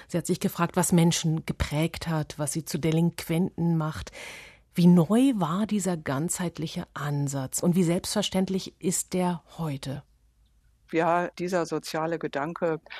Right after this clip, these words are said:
Speaker 2: oder der sozialwissenschaftliche Ansatz kommt aus der beruflichen Erfahrung von Marie Munk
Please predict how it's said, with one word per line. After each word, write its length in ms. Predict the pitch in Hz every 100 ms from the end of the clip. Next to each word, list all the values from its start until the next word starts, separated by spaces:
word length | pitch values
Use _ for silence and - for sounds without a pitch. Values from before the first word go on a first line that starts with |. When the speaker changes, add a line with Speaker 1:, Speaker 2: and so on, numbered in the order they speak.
| -
Speaker 2:
oder 200 | 151 151
der 160 | 143 143
sozialwissenschaftliche 1200 | 143 143 160 170 185 160 147 - 139 - 135 139
Ansatz 400 | 127 123 123 -
kommt 240 | 160 160
aus 160 | 165 160
der 140 | 156
beruflichen 540 | - 151 185 - 160
Erfahrung 500 | 143 127 151 147 143
von 200 | 139 151
Marie 260 | 143 139 135
Munk 340 | 135 156 247